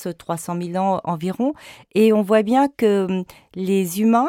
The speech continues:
et les lignées, euh, qui ont précédé ont surmonté petit à petit des limites en habitant l'ensemble de la planète, sauf, euh, les milieux, euh, marins, évidemment.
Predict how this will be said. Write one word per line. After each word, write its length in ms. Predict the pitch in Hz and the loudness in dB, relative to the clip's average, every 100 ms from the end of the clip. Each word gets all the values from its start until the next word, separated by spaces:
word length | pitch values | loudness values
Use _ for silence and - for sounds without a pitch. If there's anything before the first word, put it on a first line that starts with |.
| 349 | -4
et 100 | 202 | -6
les 160 | 175 | -6
lignées, 600 | 170 180 190 190 214 220 | -4 -2 -2 0 0 0
euh, 100 | 180 | -2
qui 180 | 165 - | -8 -12
ont 120 | 170 | -12
précédé 560 | 160 180 - 190 269 254 | -10 -12 -10 -8 -4 -2
ont 120 | 202 | -2
surmonté 600 | - - 247 247 240 277 | -4 -2 2 2 0 -4
petit 480 | 277 285 285 254 - | -4 -4 -4 -4 -4
à 60 | 233 | -4
petit 340 | - - 285 - _ _ | -4 -4 -4 -6 _ _
des 180 | 170 214 | -2 0
limites 520 | 202 226 220 302 - 190 _ - | 2 4 4 0 -6 -12 _ -6
en 180 | 196 202 | 0 0
habitant 460 | 180 196 - 226 | 0 -4 -2 0
l'ensemble 520 | 214 185 - 202 185 | 0 -4 -6 -6 -6
de 80 | 170 | -4
la 140 | 165 165 | -4 -4
planète, 640 | 180 180 185 196 - 160 | -4 -2 0 -2 -4 -8
sauf, 360 | - 180 - | -6 -10 -6
euh, 140 | 160 151 | -6 -4
les 160 | 151 | -4
milieux, 540 | 156 151 156 165 160 143 - - - | -6 -6 -4 -4 -4 -6 -12 -20 -12
euh, 140 | 151 147 | -8 -4
marins, 580 | 151 147 175 190 196 | -4 -4 -2 -2 -2
évidemment. 680 | 165 - 160 160 175 214 | -4 -6 -8 -6 -2 -2